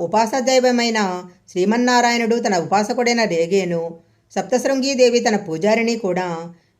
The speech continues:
దేవాదిదేవుడు మునిజనవంద్యుడు అయిన సాయి సద్గురుని దర్శన సేవలకు పంపారు. తంజావూరులోని, తులజాపూరులోని భవానీదేవి,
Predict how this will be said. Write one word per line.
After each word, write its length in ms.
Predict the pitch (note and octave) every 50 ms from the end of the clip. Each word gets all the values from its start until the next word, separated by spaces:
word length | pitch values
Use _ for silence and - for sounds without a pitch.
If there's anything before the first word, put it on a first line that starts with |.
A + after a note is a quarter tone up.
| -
దేవాదిదేవుడు 840 | D#3+ F#3 G3+ G#3 A#3 C4 C4+ C4+ A3+ B3+ B3 A#3+ A#3+ A#3 G#3+ A#3+ B3
మునిజనవంద్యుడు 800 | B3 G#3 G3 F#3+ F#3 A3+ A#3 A#3 A3+ A#3+ A#3 G#3 A3 G#3+ A#3+ B3
అయిన 240 | B3 G#3+ F#3+ G3
సాయి 340 | G3+ G3 - D#3+ D#3+ F#3 G#3
సద్గురుని 480 | G#3 A#3+ A#3 G#3 G3 A#3+ A#3 A#3 A#3 A3+
దర్శన 340 | G3+ E3+ D#3 - - G#3+ A3+
సేవలకు 520 | G#3+ A3 G3+ F3+ E3+ D#3+ D3 - - G3
పంపారు. 600 | F#3+ G#3 D#3 C#3+ C3+ D#3+ D#3 D3 D3 D#3 - - _ _ _ _ _ _ _ _ _
తంజావూరులోని, 1120 | F#3 F#3 G3+ G#3+ A#3+ C4 C4+ C4+ C#4 C#4+ D4+ F#4 C#4 C4 B3+ A#3+ A3+ G#3 G3 G3 G3+ G3+ - - _ _ _ _ _ _ _ _ _ _ -
తులజాపూరులోని 760 | G#3 A3+ A3 C#4 C#4 C#4+ C#4 C#4 C#4+ C#4 C4+ C4 C4 B3 A#3+
భవానీదేవి, 1000 | G3 F3+ E3 E3+ F3+ G3+ A3+ A#3+ A3 G#3+ G#3+ G3 F#3 F#3+ F#3 F3+ F3+ F3 F3 -